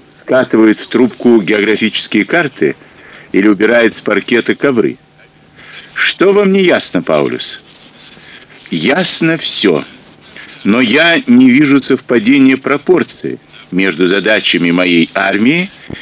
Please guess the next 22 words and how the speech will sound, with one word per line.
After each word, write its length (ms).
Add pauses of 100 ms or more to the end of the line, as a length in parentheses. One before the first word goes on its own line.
(140)
и 100
ее 280
боевой 420
потенцией". 800 (1200)
Он 180
хотел 320
сказать, 440
что 260
желал 380
бы 160
ее 220
усиления. 480 (2000)
"Не 220
беспокойтесь 840
об 120
этом", 380 (300)
ласково 560
ответил 440
Гитлер. 400 (1120)
"Во 200
втором 500
эшелоне 840